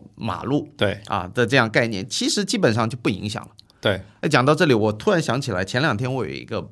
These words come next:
Speaker 1: 呃，客户问我，
Speaker 2: 嗯。
Speaker 1: 呃，因为这两天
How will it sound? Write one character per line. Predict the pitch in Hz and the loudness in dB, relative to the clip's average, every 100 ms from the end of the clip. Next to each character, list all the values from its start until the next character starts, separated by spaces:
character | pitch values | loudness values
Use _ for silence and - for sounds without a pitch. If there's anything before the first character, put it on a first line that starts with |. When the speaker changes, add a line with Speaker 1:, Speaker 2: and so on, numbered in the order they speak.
| - | -10
Speaker 1:
呃， | 87 57 50 50 | -10 -8 -10 -14
客 | - 165 | -6 -4
户 | 156 165 | 0 0
问 | 208 151 | 0 -2
我， | - _ _ | -4 _ _
Speaker 2:
嗯。 | 113 95 - - _ _ | 2 2 0 -10 _ _
Speaker 1:
呃， | 101 | 0
因 | 92 123 | 0 2
为 | 123 120 120 104 _ | 2 2 0 -6 _
这 | - 180 | 2 4
两 | 113 | 4
天 | 110 127 139 | 2 0 0